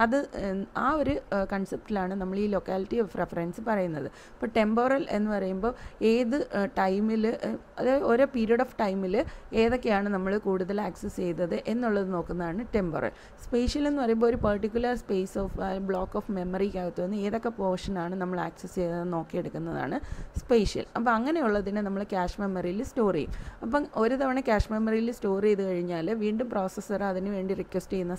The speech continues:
സമയത്ത് നമുക്ക് അത് ക്യാഷിൽ തന്നെ ഉണ്ടാവുമല്ലോ. അപ്പം നമുക്ക് അതിന്, അവിടെ നിന്ന് കിട്ടുന്നതിനെയാണ് നമ്മൾ ക്യാഷ് ഹിറ്റ് എന്ന് പറയുന്നത്. കിട്ടുന്നില്ലെങ്കിൽ അതിനെ ക്യാഷ് മിസ് എന്നായിരിക്കും പറയുന്നത്. ഓക്കെ, അപ്പോൾ ഇതിൽ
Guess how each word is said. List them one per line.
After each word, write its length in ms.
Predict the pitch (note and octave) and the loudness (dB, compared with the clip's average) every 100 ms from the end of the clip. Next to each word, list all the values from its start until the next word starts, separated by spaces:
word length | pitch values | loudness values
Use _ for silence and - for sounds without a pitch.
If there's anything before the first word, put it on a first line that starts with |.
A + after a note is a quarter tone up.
| F3+ | -4
സമയത്ത് 300 | E3+ E3+ A3 | -4 -4 -2
നമുക്ക് 360 | G3 F#3 A#3+ C#4+ - - - | -2 -2 -2 -4 -8 -12 0
അത് 180 | G#3 B3+ - - A3+ | 2 2 0 0 2
ക്യാഷിൽ 260 | A3 C4+ C4 A#3+ | 2 0 -2 0
തന്നെ 160 | A3+ | 2
ഉണ്ടാവുമല്ലോ. 480 | A3+ G#3+ F#3 D#3+ D3+ C#3 | 4 6 6 6 4 2
അപ്പം 140 | B3 | 0
നമുക്ക് 240 | B3 A3 G#3 | 0 0 0
അതിന്, 240 | F#3 F#3+ - G3+ G3 | -2 -4 -6 -4 0
അവിടെ 160 | G3 A3 | 2 0
നിന്ന് 120 | A#3+ | 0
കിട്ടുന്നതിനെയാണ് 760 | G3 F#3+ F#3 F#3+ F#3 F3+ E3 F3 F#3 | -2 -2 -4 -4 -4 -4 -4 -4 -6
നമ്മൾ 140 | G3 - | -6 0
ക്യാഷ് 300 | G#3+ A3 - - | 2 0 -4 -6
ഹിറ്റ് 260 | G3 - | -6 -4
എന്ന് 120 | F#3+ D3+ | -4 -4
പറയുന്നത്. 420 | G#2 F2+ E2 - - - - - - - - - - - | -6 -6 -6 -8 -8 -14 -18 -20 -20 -20 -20 -20 -10 -4
കിട്ടുന്നില്ലെങ്കിൽ 640 | B3+ D#4 C#4 F3+ F3+ G#3+ | -2 2 2 2 0 0
അതിനെ 240 | F#3+ F3 B3+ - - - - | 0 0 -4 -6 -18 -10 2
ക്യാഷ് 320 | B3 A3+ - | 4 4 0
മിസ് 260 | F#3+ - G#3 | -4 -2 -2
എന്നായിരിക്കും 520 | G3+ E3 D#3+ B3 - | 0 0 -2 -4 -2
പറയുന്നത്. 480 | G3 D#3 C#3+ B2+ - - - | 0 0 -2 -6 -10 -10 -8
ഓക്കെ, 140 | G#3 | -6
അപ്പോൾ 420 | - - - - C4+ | -8 -10 -18 -2 0
ഇതിൽ 500 | B3 D#4 C#4+ C4 | 2 0 2 2